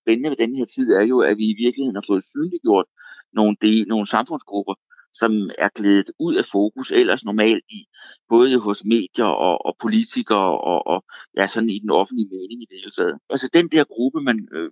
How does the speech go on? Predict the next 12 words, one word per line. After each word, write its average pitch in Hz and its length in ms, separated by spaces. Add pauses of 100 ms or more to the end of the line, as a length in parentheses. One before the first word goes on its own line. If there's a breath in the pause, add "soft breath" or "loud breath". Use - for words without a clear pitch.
i - 160
gamle 117 380
dage 104 240
kalder 110 160
arbejderklassen, 87 760 (400 loud breath)
dem 123 100
hører 185 240
vi 139 140
ikke 123 180
så 123 40
meget 107 360
til, 117 140